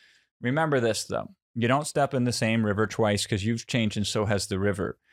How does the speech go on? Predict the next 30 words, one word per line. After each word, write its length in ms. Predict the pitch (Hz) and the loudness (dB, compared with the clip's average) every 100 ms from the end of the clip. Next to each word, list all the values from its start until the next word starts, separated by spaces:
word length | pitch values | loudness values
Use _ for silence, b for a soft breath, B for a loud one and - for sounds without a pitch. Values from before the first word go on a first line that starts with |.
| b b | b b
So 140 | 123 | -4
you 60 | 120 | 0
have 240 | 131 - | 0 0
to 100 | 143 | -2
be 120 | 135 | -2
structured 600 | - - 147 135 - 113 | -2 2 4 4 0 -2
with 180 | 107 110 | -2 -2
this, 180 | 107 98 | -2 -2
but 200 | 101 - | -4 -2
you 60 | 95 | 2
have 200 | 120 - | 2 2
to 160 | 110 | 0
allow 240 | 107 104 101 | 2 2 0
flexibility 1080 | - 101 - 101 104 110 107 104 - 95 - | 0 0 0 -6 -2 -2 -2 -4 -6 -6 -2
as 240 | 98 - | -2 0
well. 200 | 110 85 | 2 2
You 180 | 101 110 | 2 0
will 140 | 135 | -2
change 340 | 127 135 123 113 | 0 0 2 2
over 200 | 101 101 | 0 0
time, 340 | - 123 107 | 0 2 2
and 100 | 101 | 0
so 180 | - 147 | 0 0
will 160 | 143 131 | 0 0
your 140 | 127 | 0
needs, 380 | 131 131 120 - b b b | 0 -2 -4 -8 b b b
your 120 | 135 | -4
chemistry, 500 | 127 117 120 - 127 | -2 0 0 0 -2
your 160 | 117 104 | -2 0
biology, 840 | 107 101 110 123 123 117 123 113 | 0 2 2 2 0 -2 -2 -2